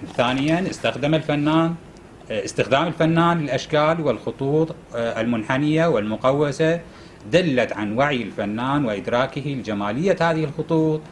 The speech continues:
والأش-، آه، والأشكال على حساب الخطوط والأشكال الم-، المباشرة البسيطة.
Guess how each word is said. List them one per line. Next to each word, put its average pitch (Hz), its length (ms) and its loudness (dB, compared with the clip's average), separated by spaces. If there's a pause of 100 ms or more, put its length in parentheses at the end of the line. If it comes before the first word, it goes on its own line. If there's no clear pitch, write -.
(220)
والأش-، 127 480 0
آه، 113 240 -4
والأشكال 131 760 0 (260)
على 117 200 2
حساب 139 480 0 (600)
الخطوط 123 500 0
والأشكال 117 540 0
الم-، 107 320 -4
المباشرة 110 720 -2
البسيطة. 98 760 -4